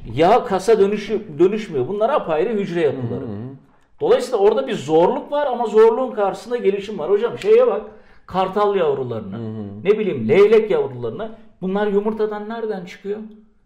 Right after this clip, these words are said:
Speaker 1: Yerden yirmi, otuz, kırk metre yukarıdaki bir yuvada.
Speaker 2: Hı hı.
Speaker 1: Ne yapıyor hocam anne babası, özellikle annesi? Gidiyor, Yiyecek getiriyor. Bir gün,
Speaker 2: Hı
Speaker 1: iki
Speaker 2: hı,
Speaker 1: gün,
Speaker 2: hı
Speaker 1: üç gün.
Speaker 2: hı.
Speaker 1: E?
Speaker 2: Sonra kendi haline bırakıyor. Sonra
Speaker 1: E,
Speaker 2: hop,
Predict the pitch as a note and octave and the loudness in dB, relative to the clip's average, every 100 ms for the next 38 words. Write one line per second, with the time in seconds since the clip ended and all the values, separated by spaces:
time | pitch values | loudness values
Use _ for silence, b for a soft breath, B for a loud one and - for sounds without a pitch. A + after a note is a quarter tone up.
0 | _ _ _ - E3+ F3 F3+ E3+ F3+ F3+ | _ _ _ -6 -2 -2 -4 -2 -2 -2
1 | F#3 E3+ F3+ - - G#3+ D#3 C#3+ E3 D3+ | -4 -6 -12 -18 -12 -12 -12 -12 -12 -14
2 | - C#3 B2+ D#3 C#3 A#2 G3 - C#3+ E3 | -18 -20 -14 -10 -6 -6 -6 -8 -10 -16
3 | - - C3 C#3 B2 G2 F2+ B2+ A#2 A2 | -16 -18 -12 -8 -8 -8 -14 -12 -12 -10
4 | G#2 - _ _ - _ _ _ _ _ | -12 -16 _ _ -20 _ _ _ _ _
5 | _ _ _ - F#3 A#3+ A3 F#3+ E3+ E3+ | _ _ _ -6 -2 0 2 0 0 -6
6 | E3+ D#3+ D3+ D3 - G#3 D3 D3 D#3 - | -4 -4 -2 -4 -4 -8 -6 -6 -8 -8
7 | C#3+ C#3+ C3+ - G#3+ - _ _ _ _ | -10 -8 -10 -10 -14 -16 _ _ _ _
8 | _ B3 D#3 D#3+ A3+ G#3+ - _ _ _ | _ -14 -6 -4 -4 -6 -20 _ _ _
9 | _ _ _ _ _ - F3 F3+ F3+ F3+ | _ _ _ _ _ -10 -6 -4 -4 -6
10 | C3+ B2 G#2 A#2 G3 D3+ B2 C3 C3 D#3+ | -8 -10 -10 -8 -8 -6 -8 -10 -10 -10
11 | - A#3+ F#3 A#2 B2 F3 F3+ G#3+ D3+ D3+ | -8 -6 -8 -8 -6 -4 -4 -8 -10 -8
12 | D#3+ C#3 A2 G2+ G#2+ D3 D3 D3+ | -10 -10 -10 -12 -14 -12 -8 -8